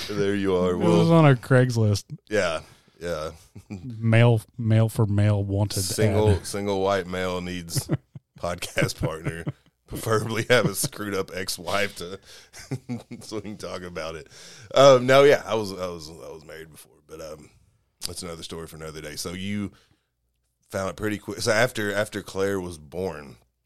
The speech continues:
Speaker 1: and Claire, so right now, uh, Amelia's how old?
Speaker 2: Amelia's seven.
Speaker 1: Claire's
Speaker 2: six.
Speaker 1: And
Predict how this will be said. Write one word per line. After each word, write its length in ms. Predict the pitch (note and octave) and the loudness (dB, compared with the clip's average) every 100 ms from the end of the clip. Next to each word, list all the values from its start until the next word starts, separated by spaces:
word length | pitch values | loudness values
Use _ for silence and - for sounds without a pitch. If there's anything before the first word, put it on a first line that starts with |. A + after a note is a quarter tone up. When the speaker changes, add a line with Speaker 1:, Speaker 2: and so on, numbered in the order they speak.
| _ _ _ - | _ _ _ -8
Speaker 1:
and 100 | G#2 | -2
Claire, 300 | B2+ A2+ G2 | 0 0 0
so 160 | A#2 | -4
right 200 | G2+ A2+ | 0 0
now, 300 | G#2 F#2+ F2 E2+ | -2 -6 -8 -8
uh, 120 | F2+ | -8
Amelia's 340 | F2 G2 G2 F2 | -6 -6 -8 -8
how 160 | F#2+ | -6
old? 220 | G2+ G#2 G2+ _ | -4 -6 -10 _
Speaker 2:
Amelia's 280 | B2+ B2 A#2+ | -4 -2 0
seven. 360 | - G2 E2+ D#2 _ | -2 -4 -8 -14 _
Speaker 1:
Claire's 460 | - F#2+ F#2+ F2 - | -10 -8 -6 -8 -12
Speaker 2:
six. 640 | - - F#2 - - - - | -10 -8 -10 -12 -14 -16 -16
Speaker 1:
And 440 | E2+ E2+ D#2 D#2+ | -14 -12 -16 -20